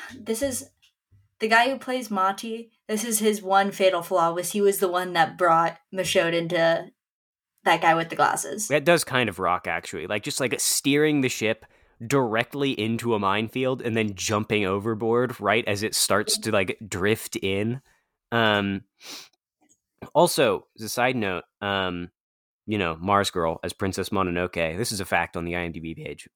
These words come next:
Speaker 2: We'll, we'll go out on this one, I think. Uh, she was
Speaker 1: Okay.
Speaker 2: given a choice for either San from Princess Mononoke or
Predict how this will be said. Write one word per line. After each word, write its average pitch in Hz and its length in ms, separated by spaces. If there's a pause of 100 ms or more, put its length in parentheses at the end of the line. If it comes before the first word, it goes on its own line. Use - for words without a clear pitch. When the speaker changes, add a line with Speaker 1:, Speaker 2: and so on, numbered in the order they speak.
(120)
Speaker 2:
We'll, 90 180 (100)
we'll 120 180 (160)
go 151 160
out 127 140
on 104 100
this 98 180
one, 85 100
I 80 100
think. 76 260 (480)
Uh, 101 260
she - 120
was 127 100
Speaker 1:
Okay. 131 80
Speaker 2:
given 185 140
a 160 60
choice 113 300
for 113 200
either 120 360
San 110 340
from 107 160
Princess 90 300
Mononoke 78 720
or 104 400